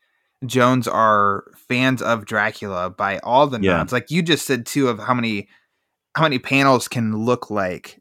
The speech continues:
Speaker 1: The Man Who Laughs and Dracula influence
Speaker 2: Yeah.
Speaker 1: for sure, and the shadows they play with, as well as, and then Mensch with, like, the, um,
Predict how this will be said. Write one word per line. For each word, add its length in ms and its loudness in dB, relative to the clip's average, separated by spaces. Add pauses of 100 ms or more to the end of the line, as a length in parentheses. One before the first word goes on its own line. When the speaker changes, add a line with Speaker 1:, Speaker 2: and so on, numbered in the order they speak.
(120)
Speaker 1:
The 60 -2
Man 180 2
Who 100 0
Laughs 360 0
and 120 -8
Dracula 640 -4 (220)
influence 580 -2
Speaker 2:
Yeah. 60 -20
Speaker 1:
for 120 -10
sure, 380 -8
and 180 -10
the 60 -8
shadows 540 -2
they 120 -8
play 260 -8
with, 300 -8
as 120 -14
well 180 0
as, 120 -4 (580)
and 200 0
then 240 2
Mensch 320 0
with, 180 -4
like, 220 -2
the, 440 -2 (540)
um, 540 -8